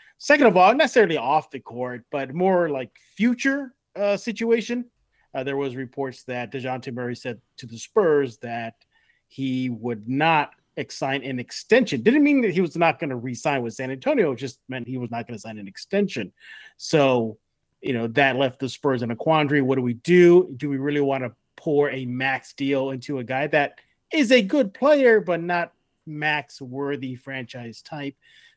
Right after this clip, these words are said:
The Spurs saw the writing on the wall. Their best shot to do it was now. It's very, you know, as of right now, his contract is very team friendly. So Atlanta got themselves at least one year under the current contract with DeJounte.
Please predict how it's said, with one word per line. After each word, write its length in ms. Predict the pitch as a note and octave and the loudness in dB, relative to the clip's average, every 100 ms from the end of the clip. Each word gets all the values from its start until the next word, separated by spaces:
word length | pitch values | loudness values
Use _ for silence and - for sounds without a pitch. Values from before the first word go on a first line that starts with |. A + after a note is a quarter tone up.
| - | -8
The 60 | C#3+ | -6
Spurs 320 | - F3+ - | 2 2 4
saw 120 | E3 | 2
the 80 | D3 | 2
writing 220 | C#3 C#3+ | -2 -2
on 60 | C3 | -2
the 100 | C3 | -2
wall. 320 | C3+ C3+ C#3 | 2 2 2
Their 140 | C3 | -4
best 320 | G#2+ C#3+ C#3 | -4 -4 -4
shot 280 | - C3+ B2 | -4 -8 -8
to 40 | B2 | -10
do 220 | B2 A#2+ | -8 -8
it 100 | A2 | -8
was 180 | G#2+ G#2+ | -12 -8
now. 520 | C3 D#3 D#3 D#3 C#3+ _ _ _ _ _ - | -2 2 4 2 -2 _ _ _ _ _ -16
It's 200 | - - E3+ | -16 -6 4
very, 220 | F#3+ A3 | 6 6
you 320 | E3 C3 C#3 | 2 -2 -4
know, 180 | B2+ A#2 C#3+ | -4 -6 0
as 200 | F#3 F3+ | 2 2
of 80 | F3 | 4
right 140 | F3+ | 4
now, 180 | F3 C3+ | 4 0
his 320 | D3 A#2+ - | -6 -10 -18
contract 420 | - F3+ F#3 D#3+ C3 | -2 -2 0 -2 -4
is 100 | B2 | -6
very 260 | D3+ D#3 | -4 -4
team 240 | - E3 C3+ | -6 -8 -8
friendly. 340 | D3+ D#3+ G3 | -6 -4 -4
So 200 | F#3 B2 | -4 -6
Atlanta 260 | B2 D3 C#3 | -4 -4 -2
got 140 | C#3 | -2
themselves 480 | B2+ - B2+ A#2+ - _ _ | -2 -6 -10 -10 -16 _ _
at 80 | C#3+ | -4
least 180 | D3 - | -4 -4
one 280 | C3 D3 C#3 | -4 -2 0
year 360 | C#3 C#3 B2+ - _ _ _ _ _ _ - | 0 -2 -4 -14 _ _ _ _ _ _ -2
under 300 | E3 D#3 D3+ | 0 0 0
the 160 | B2+ A#2 | -2 -8
current 420 | - G#3 G3 C#3+ | -4 0 0 -2
contract 400 | C3 B2 B2 A2+ | -8 -10 -10 -14
with 100 | A2+ | -14
DeJounte. 560 | A2+ D3 D3+ C#3+ C#3+ | -10 -6 -6 -6 -8